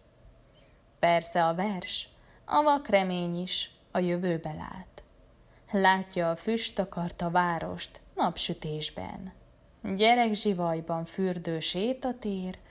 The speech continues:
a szél trópusi sejme. Átlátszó és sebezhető utópia. De épp mert átlátszó, a rejtelemre nyíló ablak is. A titkos működésre,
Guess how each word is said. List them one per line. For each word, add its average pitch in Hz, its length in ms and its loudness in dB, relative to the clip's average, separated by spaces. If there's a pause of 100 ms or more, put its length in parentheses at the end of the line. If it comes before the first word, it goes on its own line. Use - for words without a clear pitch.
(340)
a 339 140 2
szél 208 680 -2
trópusi 185 600 0
sejme. 156 720 -6 (800)
Átlátszó 170 1000 2 (300)
és 175 340 2
sebezhető 170 920 -2
utópia. 175 880 -10 (800)
De 196 340 4
épp 330 260 -4
mert 175 340 2
átlátszó, 185 960 -2 (420)
a 190 180 4
rejtelemre 190 760 2
nyíló 170 440 -2
ablak 175 540 -4
is. - 400 -8 (560)
A 294 200 0
titkos 294 540 0
működésre, 170 1040 -2